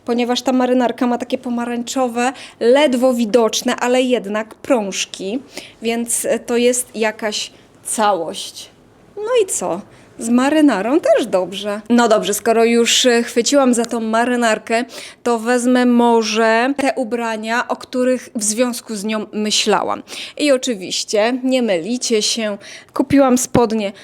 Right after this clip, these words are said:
plus kamizelkę, a ta marynarka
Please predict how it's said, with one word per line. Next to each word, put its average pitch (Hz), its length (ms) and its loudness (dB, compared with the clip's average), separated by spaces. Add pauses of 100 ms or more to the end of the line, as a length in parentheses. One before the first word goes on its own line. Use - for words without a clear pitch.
(140)
plus 208 340 -4 (260)
kamizelkę, 202 1080 -2 (320)
a 262 80 0
ta 302 160 2
marynarka 370 800 4